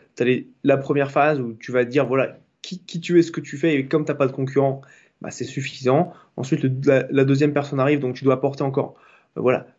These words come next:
de meilleures, euh, de meilleures promesses de vente. Donc, avec, euh, si par, par exemple, si on prend le, le cas de la perte de poids, euh, première étape, tu vas dire, voilà, perdez cinq kilos grâce à mon programme. La deuxième, au second niveau, tu vas dire, voilà,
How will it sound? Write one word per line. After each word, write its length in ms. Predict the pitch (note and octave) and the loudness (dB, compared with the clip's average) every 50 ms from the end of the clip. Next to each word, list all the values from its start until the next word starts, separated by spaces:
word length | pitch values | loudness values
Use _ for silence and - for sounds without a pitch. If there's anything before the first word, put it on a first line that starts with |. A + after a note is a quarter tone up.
| _ _ _ _ _ - - | _ _ _ _ _ -8 -4
de 160 | D#3 D3 D3 | 0 2 2
meilleures, 680 | D3+ D#3 D#3+ E3 E3+ F3 E3+ E3 E3 E3 D#3 C3 - - _ _ _ _ _ _ - | 4 6 6 6 8 8 8 6 6 4 2 -2 -8 -16 _ _ _ _ _ _ -14
euh, 120 | - - - | -12 -12 -12
de 220 | C3 B2 B2 C3+ | -12 -4 -4 -2
meilleures 300 | C3 C#3 C#3+ D3+ D#3 D3+ | 0 2 2 2 0 0
promesses 300 | D3+ - C#3+ C#3+ C#3 C3+ | -2 -2 0 0 0 2
de 80 | C3+ C3 | 2 2
vente. 360 | A#2+ B2 D3 F#3 F#3 - - | 2 4 2 2 0 -2 -6
Donc, 200 | C3 B2 A#2+ - | -8 -8 -6 -6
avec, 280 | C3 A2 A#2 A2+ A2+ B2+ | -2 -2 -2 0 0 -2
euh, 40 | |
si 220 | A#2+ - - - C#3+ | -2 -2 -6 -8 -2
par, 300 | - D3+ C#3 B2 - - | 2 2 2 2 2 2
par 120 | C#3+ C3 | 2 2
exemple, 180 | C#3 D#3 D#3 - | 4 2 0 -2
si 60 | - | -6
on 60 | A#2+ | -8
prend 160 | A2+ - C#3+ | -6 -2 0
le, 180 | C#3 C3+ C3+ C3+ C#3 | 2 4 4 2 2
le 140 | D3 C#3 C3+ | -2 -4 -4
cas 300 | C3+ - D#3 D3+ D#3+ D#3+ - - - _ _ _ | 0 0 0 0 0 -4 -14 -20 -20 _ _ _
de 40 | - | -8
la 60 | - | -8
perte 260 | C3 - D3 C3+ C3+ - - C3+ | -2 0 0 0 0 -4 -8 -4
de 100 | C3 C3 | -4 -4
poids, 420 | C3 - C#3 C#3+ C#3 C#3+ C#3+ C#3+ - _ _ _ _ _ _ A2+ | -2 2 4 4 4 4 2 -4 -14 _ _ _ _ _ _ -6
euh, 420 | A#2 A#2 A2 G2 G#2 F#2+ F2 - - - C3 - | -4 -4 -4 -4 -4 -6 -8 -8 -10 -14 -16 0
première 280 | - D3 C#3 C#3 C3+ | 2 4 4 6 4
étape, 240 | C3+ C3+ D3+ C#3+ - | 4 2 0 -2 -2
tu 100 | - B2+ | -4 -4
vas 100 | B2 A#2+ | -2 -2
dire, 200 | A#2+ C3+ B2+ - _ _ _ _ _ | 0 -2 -4 -4 _ _ _ _ _
voilà, 200 | - B2 A#2 - | -4 -4 -4 -4
perdez 340 | - _ D3 C3+ C3+ C#3+ C#3 | -2 _ 0 2 4 2 2
cinq 240 | C3+ - D#3+ D3+ | 2 0 0 -2
kilos 260 | C#3+ - E3+ D#3+ D#3+ C3 | 0 0 2 4 4 4
grâce 220 | B2 B2+ B2+ - | 2 0 -2 -4
à 20 | |
mon 160 | B2 A#2 A#2 A2 | -6 -6 -6 -6
programme. 540 | - - A2+ A2+ B2+ D#3+ F#3+ F#3+ C#3 - - _ _ _ _ _ _ _ _ | -4 -4 0 2 2 4 4 2 0 -2 -8 _ _ _ _ _ _ _ _
La 140 | - B2+ B2 | 0 0 0
deuxième, 640 | B2+ C3 C3 E3+ F3 E3+ D3 D3+ E3+ E3 E3 D#3 C#3 - | 0 2 4 6 6 6 6 6 4 4 4 2 0 -2
au 200 | C3 C3+ C3+ C3+ | 0 0 0 0
second 340 | C3 - - D3 C#3+ C#3+ C#3 | -2 -2 -2 -2 -2 -2 -4
niveau, 500 | C#3 C3+ B2+ C3+ D3 D3 C#3+ D#3 D#3+ D3+ | -4 -4 -4 -4 -4 0 2 4 2 2
tu 180 | D#3 - - | 2 -4 -2
vas 100 | A#2+ B2 | 0 2
dire, 140 | A#2+ B2+ B2+ | 2 2 2
voilà, 280 | B2 C3 C3+ B2 - | 4 2 2 2 -2